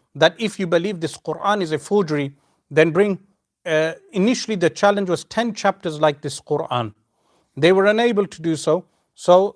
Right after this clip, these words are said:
the Quran then said, "فَأْتُوا بِسُورَةٍ مِّن مِثْلِهِ." That bring a chapter equal or similar to the chapter of the Quran. The shortest chapter in Al-Quranul Kareem is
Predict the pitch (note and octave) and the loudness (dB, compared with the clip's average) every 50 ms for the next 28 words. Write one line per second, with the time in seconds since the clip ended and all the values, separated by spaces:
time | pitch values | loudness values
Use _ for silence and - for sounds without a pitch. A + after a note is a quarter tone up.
0 | - F#3+ E3+ E3+ - - G3 G3 - G3 G3+ G3+ G3 G3+ G3 F3 - - F3+ D3+ | -12 -10 -10 -8 -6 -6 -6 -2 0 0 0 0 -2 -4 -6 -4 -6 -8 -8 0
1 | - G#3 G3+ F3+ F3+ - G3+ G3 F#3 F3+ F3+ - - - G#3 G#3 G3+ F#3 F#3+ - | 0 0 0 0 -6 -4 -4 -4 -2 -4 -6 -6 -4 -4 0 2 2 2 2 0
2 | F#3+ F3+ F3 E3+ E3 D#3+ D3+ C#3+ C#3+ - - E3+ F3+ C#3+ B2+ G#2+ - _ _ _ | -4 -2 -2 -2 0 0 -2 -4 -6 -6 -4 -2 -2 -2 -2 -6 -8 _ _ _
3 | _ _ _ - E3+ F3+ F3+ D#3+ F3+ A3+ A#3 G#3+ G3+ - _ _ _ _ _ - | _ _ _ 0 0 0 2 2 2 2 2 2 -4 -8 _ _ _ _ _ -2
4 | F3+ E3+ F3 - - B3+ B3 A#3+ - _ - E3 C#3 C#3 _ _ _ _ _ _ | -2 -2 -2 0 2 2 2 2 0 _ -2 -2 -2 -2 _ _ _ _ _ _
5 | _ _ G#3+ A3 A3+ G#3 - - F#3+ F#3 F3 F3+ F3+ - _ _ _ _ _ _ | _ _ -4 -4 -4 -4 -4 0 2 2 2 2 0 -8 _ _ _ _ _ _
6 | _ _ _ _ _ E3 D#3+ D#3+ D3+ - - - A3+ A#3+ A3+ G3 F#3 E3+ E3+ E3+ | _ _ _ _ _ -2 -2 -2 -2 -4 -4 -2 0 0 2 4 4 4 4 2
7 | - E3+ E3 E3+ F#3+ - _ _ _ _ - _ _ - D3+ - - G3+ F#3+ - | -4 -4 -4 -4 -4 -8 _ _ _ _ -20 _ _ -10 -10 -2 0 0 0 0
8 | - F#3 F3+ D#3+ D3+ D#3 D#3 - - F3 E3 E3+ D#3 C#3 B2 A2 - _ _ _ | 2 0 0 0 0 -2 -2 2 0 0 2 2 2 0 0 -2 -10 _ _ _
9 | _ _ _ _ _ _ _ _ _ _ F3 D#3 - - - B3 C#4 D4+ D4+ - | _ _ _ _ _ _ _ _ _ _ -4 -4 -4 -2 0 2 4 4 2 2
10 | - A#3+ G3 - - - - G#3 G3 - - G#3 F#3+ F#3+ F3 F3 E3 D#3+ - - | -4 -6 -8 -8 -6 2 2 2 2 0 -6 -6 -4 -2 -2 -2 -2 -4 -4 -6
11 | E3 F3+ - F3+ E3 E3 D#3 D3 - - D3 D3 D3 D3 C#3 C#3 C#3+ _ _ _ | -6 -4 -2 -2 -2 -2 -4 -4 -2 -2 0 0 0 -2 -4 -6 -10 _ _ _
12 | _ _ _ _ _ - E3+ D#3 D3+ C#3+ C#3 C3+ - - | _ _ _ _ _ 0 0 0 0 -2 -6 -12 -14 -14